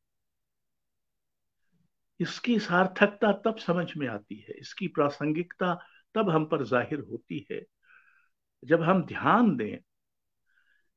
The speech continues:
कि हम एक ऐसे समय में रह रहे हैं जिसमें उत्तराधिकार को विकृत करने, नष्ट करने, दूषित करने, खंडित करने, अपदस्थ करने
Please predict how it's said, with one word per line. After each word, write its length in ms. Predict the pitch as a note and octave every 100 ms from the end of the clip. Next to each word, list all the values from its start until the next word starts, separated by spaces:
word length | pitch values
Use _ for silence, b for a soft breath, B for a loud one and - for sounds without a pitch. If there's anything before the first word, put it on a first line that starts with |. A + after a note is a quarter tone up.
| _ _ _ _ _ _
कि 60 | -
हम 160 | F#3+ G3+
एक 240 | G3+ -
ऐसे 340 | D#3 - B3+
समय 420 | G#3+ - D#3 A3+ A3+
में 140 | E3+
रह 160 | C3+ A#2+
रहे 220 | A#2+ G2+
हैं 280 | F#2+ - - _ _ _ _ _ _ _ _ _ _ _ _ _
जिसमें 580 | E3 F3 - A3 F3+ G3+ - b b -
उत्तराधिकार 1080 | F#3+ - F#3+ F3 F#3+ F#3 D#3+ E3+ F3 G3 G3
को 340 | - G3 E3+
विकृत 500 | C#3 D3+ - G3+ G3+ -
करने, 420 | F3+ F3 F3 F3+
नष्ट 460 | D3+ D3+ F3 - -
करने, 580 | E3 D#3+ E3 F3 E3+ E3+ B B B B -
दूषित 580 | B2+ B2+ E3+ - G3
करने, 460 | - D#3 D#3 D#3+ E3+
खंडित 540 | - - D3 D3+ E3
करने, 560 | E3 D3 D3 D3+ E3 E3+ - B B B _ -
अपदस्थ 520 | C3+ C#3+ A3+ A3 -
करने 460 | - C#3+ D#3+ D#3+